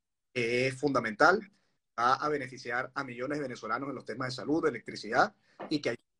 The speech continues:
venezolanos que están sufriendo en las cárceles de Venezuela, pero también en el interior del país, fuera de la de Caracas, en la propia Caracas, que necesitan,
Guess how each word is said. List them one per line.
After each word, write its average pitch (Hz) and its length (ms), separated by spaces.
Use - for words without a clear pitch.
venezolanos 131 600
que 120 100
están 113 180
sufriendo 139 560
en 113 120
las 98 120
cárceles 120 380
de 139 40
Venezuela, 127 380
pero 131 160
también 110 300
en 139 80
el 127 160
interior - 280
del 131 140
país, 127 320
fuera 120 180
de 110 40
la 104 100
de 143 80
Caracas, 151 460
en 143 200
la 113 80
propia 123 300
Caracas, - 160
que 135 140
necesitan, 127 800